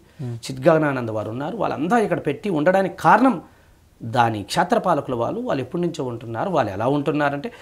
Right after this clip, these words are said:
Speaker 2: నాకు మళ్ళీ సహజంగా వచ్చే డౌట్, అందరికి వచ్చే డౌట్ వచ్చింది.
Speaker 1: మ్మ్.
Speaker 2: "మరి వాళ్ళు ఎక్కడ భోంచేస్తున్నారు? ఇక్కడి నుంచి రోజు బలిఘట్టం, నర్సీపట్నం వెళ్ళి హోటల్లో భోంచేసి వస్తారా? వండుకుంటున్నారా? వండుకోవాలంటే మళ్ళీ వాళ్ళ ఆ పొగ,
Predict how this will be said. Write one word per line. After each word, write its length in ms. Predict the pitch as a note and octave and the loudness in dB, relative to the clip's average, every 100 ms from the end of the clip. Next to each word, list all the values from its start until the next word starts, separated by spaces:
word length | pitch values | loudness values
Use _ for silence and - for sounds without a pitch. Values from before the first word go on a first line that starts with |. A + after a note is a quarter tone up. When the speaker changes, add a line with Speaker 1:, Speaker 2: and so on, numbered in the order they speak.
| - - | -4 4
Speaker 2:
నాకు 200 | B3 C4 | 6 8
మళ్ళీ 300 | C#4 D#4+ D#4 | 10 8 6
సహజంగా 460 | G#3 G#3 C4+ C4+ | 4 8 8 10
వచ్చే 220 | C4+ C4+ | 8 6
డౌట్, 280 | G#3+ C4 C4 | 6 4 4
అందరికి 380 | C4+ G#3+ A3+ A#3+ | 0 -2 -4 -4
వచ్చే 140 | B3 | -2
డౌట్ 220 | A3 A3 F#3+ | -2 -2 -4
వచ్చింది. 280 | - C3+ | -6 -8
Speaker 1:
మ్మ్. 160 | B2+ A#2+ - G3+ | -6 -8 -10 -4
Speaker 2:
"మరి 120 | G#3+ | 0
వాళ్ళు 180 | G3 D#3 | 4 4
ఎక్కడ 160 | E3+ | 2
భోంచేస్తున్నారు? 760 | E3 D#3+ C#3+ C3+ - B2+ A#2+ A#2+ - - | -2 -2 -4 -6 -6 -6 -6 -10 -18 -10
ఇక్కడి 200 | D3+ D#3+ | -4 -2
నుంచి 140 | D#3+ D#3 | -2 0
రోజు 200 | D3 C#3+ | -2 2
బలిఘట్టం, 460 | C#3+ D3 D3 D3+ | 2 2 0 -2
నర్సీపట్నం 460 | C3+ B2+ C#3+ C3+ C3 | -4 -4 -4 -4 -4
వెళ్ళి 320 | B2+ C3 B2 - - D3 | -4 -4 -4 -8 -4 -2
హోటల్లో 280 | D3+ D3 | 0 0
భోంచేసి 400 | C3 C3+ C#3 D3+ C3 | 0 -2 -4 -6 -8
వస్తారా? 380 | - B2 A2+ A#2 - | -8 -6 -6 -12 -8
వండుకుంటున్నారా? 760 | C#3 D3 C#3+ D3 C3 A#2+ A2 G#2 - - - | -4 -2 -2 -4 -4 -8 -8 -10 -14 -18 2
వండుకోవాలంటే 580 | E3 F3+ G3 F3+ E3+ F3+ | 4 4 4 4 4 2
మళ్ళీ 180 | E3+ D#3+ | 2 4
వాళ్ళ 380 | D3+ C#3+ B2+ - - _ _ _ _ _ - - _ - | 4 2 0 -4 -14 _ _ _ _ _ -20 -20 _ 2
ఆ 80 | C3+ | 2
పొగ, 460 | - C3 C3+ A#2+ | 2 2 2 2